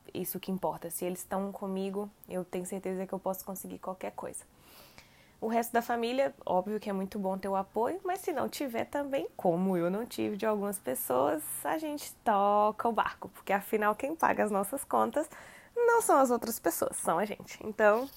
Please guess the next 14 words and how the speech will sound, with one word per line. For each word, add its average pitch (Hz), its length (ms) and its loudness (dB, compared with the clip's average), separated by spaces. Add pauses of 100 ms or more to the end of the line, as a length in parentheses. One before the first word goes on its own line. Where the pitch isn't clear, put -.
(140)
tá 277 120 2
tudo - 240 -2
certo. - 320 -4 (880)
Falei 254 240 2
com 233 120 0
a - 20 -2
minha 220 160 -2
mãe, 233 240 0 (640)
"Mãe, 269 720 8
tô 254 160 -4
querendo 214 300 -4
voltar 196 340 2
pro - 160 -6
Canadá." 185 460 -2